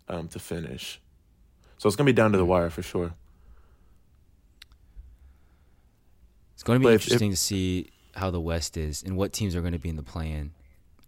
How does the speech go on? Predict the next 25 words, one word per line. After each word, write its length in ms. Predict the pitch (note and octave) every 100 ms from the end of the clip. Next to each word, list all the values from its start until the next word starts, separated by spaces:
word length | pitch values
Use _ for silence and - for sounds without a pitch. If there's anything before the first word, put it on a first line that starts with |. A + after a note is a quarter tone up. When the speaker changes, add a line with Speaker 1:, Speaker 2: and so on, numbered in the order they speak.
| _ - _ _ _ _ - -
Speaker 1:
Absolutely. 640 | F2 F2 - E2 E2+ E2 E2 - _ _ _ _ _ _ _ _ _ _ _ _ _ _ -
It's 180 | C3+ -
so 200 | - A2
much, 300 | A2+ F#2 D#2+
Speaker 2:
Um, 40 | D2+
Speaker 1:
it's 100 | -
so 160 | B2
much 200 | A#2+ A2
more 160 | F#2+ F#2
exciting 480 | - - F#2 F#2 F#2
than 100 | F2+
the 80 |
Eastern 340 | - F2+ - F#2
Conference 400 | F#2+ F#2 F#2+ F2+
right 120 | F#2+
now. 140 | G2 F#2+
The 80 |
Eastern 240 | G#2+ A#2+ A#2+
Conference 320 | B2 A2 A#2
is 100 | F#2
so 140 | -
top-heavy. 640 | F2 - E2+ F2 F2 F2+ F2+ _ _ _ _ _ _ _ _ _ _ _ _ _ _ _ -
Speaker 2:
It 100 | D3
is 180 | F3+ F#3
top-heavy, 640 | - C#3 - G#2 F#2 F2